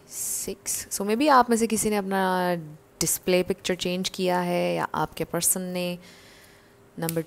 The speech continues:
टू, सिक्सटी टू नम-, नंबर किसी के लिए हो सकता है सिग्निफिकेंट। F S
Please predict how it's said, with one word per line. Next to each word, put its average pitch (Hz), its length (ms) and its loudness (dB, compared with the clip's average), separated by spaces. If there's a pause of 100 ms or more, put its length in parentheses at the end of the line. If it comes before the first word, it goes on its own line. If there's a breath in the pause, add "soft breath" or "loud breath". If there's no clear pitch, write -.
टू, 220 200 2
सिक्सटी - 460 2
टू 226 240 2
नम-, - 340 -4
नंबर 185 260 2
किसी 180 240 -2
के 170 120 0
लिए 175 120 2
हो 170 120 0
सकता 165 320 -4
है 165 60 0
सिग्निफिकेंट। 165 880 -6 (360)
F 220 560 -2 (2750)
S - 600 2